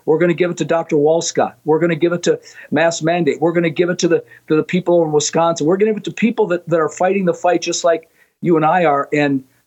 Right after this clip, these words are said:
and I swear that I would do that, and people will see on my account just where I forward the money to after I use it for attorney's fees. So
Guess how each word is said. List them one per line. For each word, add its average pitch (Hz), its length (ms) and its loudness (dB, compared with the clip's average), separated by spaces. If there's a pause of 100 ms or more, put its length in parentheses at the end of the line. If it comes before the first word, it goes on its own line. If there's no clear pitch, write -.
(200)
and 143 360 0
I 147 200 0
swear 143 540 0
that 175 140 0
I 175 80 2
would 170 160 0
do 185 120 -2
that, 202 320 0
and 139 200 0
people 147 260 -2
will 139 80 4
see 208 320 0
on 165 160 0
my 160 140 0
account 151 380 -2 (100)
just 151 260 -2
where 160 340 0 (240)
I 139 120 0
forward 147 300 2
the 143 60 2
money 147 280 2
to 117 320 -2 (260)
after 131 320 0
I - 20 0
use 127 220 2
it 127 60 -4
for 123 160 0
attorney's 123 420 -2
fees. 104 180 -4
So 147 280 -2